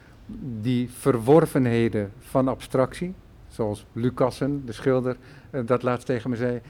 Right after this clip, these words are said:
dat je die betrekt op je eigen werk en dat, dat je dan hebt over een schilderkunstige verantwoordelijkheid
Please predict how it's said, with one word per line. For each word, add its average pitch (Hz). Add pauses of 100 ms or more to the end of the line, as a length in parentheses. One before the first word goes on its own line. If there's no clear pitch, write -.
dat 131
je 139
die 139
betrekt 151
op 139
je 160
eigen 120
werk 139 (440)
en 123
dat, 127
dat 131
je 135
dan 131
hebt 131
over 127
een 123
schilderkunstige 135
verantwoordelijkheid 113